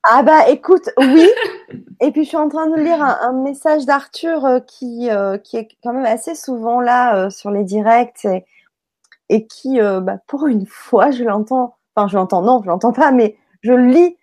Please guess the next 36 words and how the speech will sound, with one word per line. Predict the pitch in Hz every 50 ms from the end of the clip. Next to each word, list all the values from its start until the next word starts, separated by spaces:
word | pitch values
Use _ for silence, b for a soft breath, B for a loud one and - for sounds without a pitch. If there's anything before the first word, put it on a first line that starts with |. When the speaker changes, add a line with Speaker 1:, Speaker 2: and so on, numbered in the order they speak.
| _ _ _ _ _ _
Speaker 1:
des | - 208 202 226
choses | 220 - 254 247 233 -
très, | - - 302 285 269
très, | - - - 254 254 233 226
euh, | 208 202 208 214
jolies, | 202 208 208 214 220 254 294 277 226
euh, | 214 202 202 196 196
ce | - - _
qui | _ - 202
est | 196 196 196 190 185 180 _ _
pas | - 202 196 196 190 190 185 185 185 190 190 196
souvent | 196 - - 214 208 202
le | 202 208
cas. | - - 277 269 269 269 254 226
Et | 220 214
là, | 220 220
il, | 220 226 220 208 - _ _ _ _ _ _
je | _ 202
viens | 214 226 233
de, | 233
je | 214
suis | 214 - - 214
tombée | 220 247 247 269 269
sur | 277 262 247
une | 247 240
phrase | 226 - 262 262
justement | 240 247 - 262 269 277
à | 277 277
ce, | - -
à | - 220 - -
ce | - - 247
moment-là | 254 240 240 240 226 233 254 269 285
où | 262
tu, | 254 - 247 233 - _ _ _ _ -
il | 226 262 226
écrit, | 226 240 233 - - 311